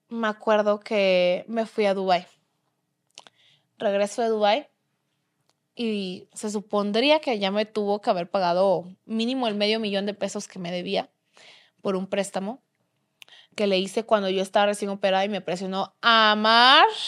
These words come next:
para que yo se lo diera. Entonces, yo regreso de Dubái con la creencia de que ya mi dinero ya fue pagado.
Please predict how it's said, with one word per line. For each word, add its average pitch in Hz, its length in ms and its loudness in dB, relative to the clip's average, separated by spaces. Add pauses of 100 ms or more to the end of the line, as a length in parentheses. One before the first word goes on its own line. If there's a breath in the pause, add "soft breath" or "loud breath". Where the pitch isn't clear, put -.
(340 loud breath)
para 196 220 4
que 196 100 -2
yo 185 120 0
se 202 120 -6
lo 185 100 0
diera. 170 300 -4 (1200 soft breath)
Entonces, 214 760 -6
yo 208 260 -2
regreso 247 360 0
de 285 80 6
Dubái 262 300 4
con 254 160 -2
la 214 140 0
creencia 233 500 2
de 247 100 2
que 220 80 -4
ya 202 100 4
mi 226 140 -2
dinero 214 280 0
ya 202 260 0
fue 196 200 -6
pagado. 180 480 -2